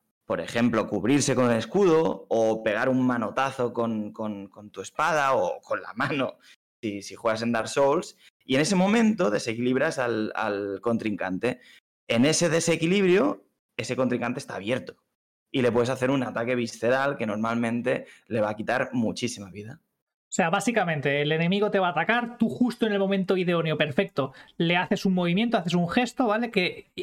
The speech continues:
Speaker 2: inhabilita el ataque que te está haciendo y lo deja descubierto para tú poder contraatacar y hacerle como mucho daño. Básicamente eso es un parry.
Speaker 1: Así es. Eh, entonces, pues, juegas, o sea, juntas un, un juego que tiene una buena idea inicial,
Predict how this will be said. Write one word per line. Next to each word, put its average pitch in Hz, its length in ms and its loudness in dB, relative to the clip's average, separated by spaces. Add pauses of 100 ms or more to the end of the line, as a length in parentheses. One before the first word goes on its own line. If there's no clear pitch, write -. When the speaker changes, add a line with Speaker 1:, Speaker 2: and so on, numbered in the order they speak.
(200)
Speaker 2:
inhabilita 196 800 2
el 165 120 2
ataque 180 300 0
que 165 80 0
te 156 80 0
está 135 140 0
haciendo 220 420 0
y 202 80 2
lo 190 140 2
deja 196 260 2
descubierto 185 600 0
para 160 180 2
tú 180 100 0
poder 180 300 0
contraatacar 170 580 0
y 185 60 2
hacerle 165 300 0
como 156 200 0
mucho 165 260 0
daño. 131 220 0
Básicamente 160 520 0
eso 143 100 0
es 131 60 -2
un 131 100 2
parry. 104 240 -4 (240)
Speaker 1:
Así 110 580 -2
es. - 280 -12 (400)
Eh, 110 640 4
entonces, 131 680 -2 (200)
pues, - 480 -14
juegas, 120 380 2
o 117 180 0
sea, 98 260 -2
juntas 143 540 0
un, 127 480 4
un 139 160 2
juego 123 640 0
que 104 140 -4
tiene 113 380 0
una 107 440 -4
buena 127 640 0
idea 143 340 0
inicial, 147 800 -2